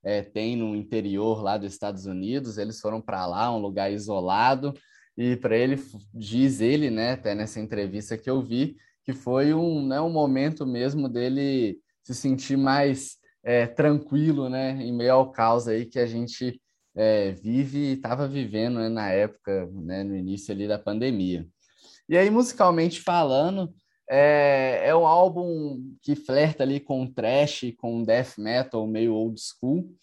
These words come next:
É, até também nessa, numa entrevista do Max, ele fala que é a velha escola com uma nova atitude, né? Essa nova atitude seria talvez ali, acho que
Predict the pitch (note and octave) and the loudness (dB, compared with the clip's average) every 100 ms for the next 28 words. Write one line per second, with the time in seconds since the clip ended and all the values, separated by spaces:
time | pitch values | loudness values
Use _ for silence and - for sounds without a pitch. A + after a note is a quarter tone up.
0 | _ - _ - A#2 A#2 A#2 D3 D#3+ D#3+ | _ -20 _ 2 4 4 4 2 4 4
1 | D#3 D#3 A#2 B2+ C#3+ D3 C#3 A#2+ C3 C#3 | 4 2 -2 -2 -2 0 0 0 0 0
2 | C#3 C#3+ A#2+ C#3 C#3 D3 B2+ A#2 B2+ C#3+ | 0 0 0 -2 -4 -4 -2 0 -2 -2
3 | C3+ C3 C3+ - B2 D#3 D#3+ - C3 B2+ | -4 -4 -2 2 4 6 2 0 2 4
4 | C3 B2 A2+ B2+ D3 D#3+ C3+ - A#2+ B2+ | 6 4 2 2 2 0 -4 -6 2 4
5 | E3 E3+ E3+ - _ _ _ D3 D3 D#3 | 6 4 0 -4 _ _ _ 2 4 4
6 | D3 D3 E3 D#3+ D#3 - - D#3 A#2 A#2 | 4 4 4 2 -2 -8 -4 -2 -2 -6
7 | A2 A#2+ C#3 - _ _ _ D3+ F3 F#3 | -6 -6 -6 -12 _ _ _ 2 2 4
8 | F#3+ G3+ G3+ - F3+ G3+ G#3+ G#3+ G3 F#3 | 4 4 0 -2 -4 -4 -4 -2 2 4
9 | F#3 F3+ D#3 E3 E3+ D#3 D#3+ E3 D#3 D3 | 4 4 4 2 0 0 0 0 2 0
10 | D3 - D3 C3 A2 | 0 -4 -2 -2 -4